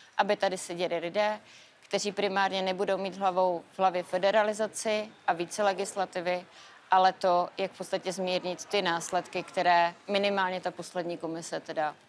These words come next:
jako na nás navalila. Protože takový Timmermans za socialisty, myslím, že bude, eh, navždy zvěčněn v nějaké, eh,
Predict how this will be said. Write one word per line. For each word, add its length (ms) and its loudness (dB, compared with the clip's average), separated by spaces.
jako 220 -10
na 120 -6
nás 260 -10
navalila. 460 -4
Protože 400 -8
takový 400 -4
Timmermans 520 -2
za 80 -4
socialisty, 920 -4
myslím, 460 -2
že 140 -4
bude, 640 0
eh, 280 4
navždy 640 -2
zvěčněn 840 -6
v 20 -16
nějaké, 600 -2
eh, 540 4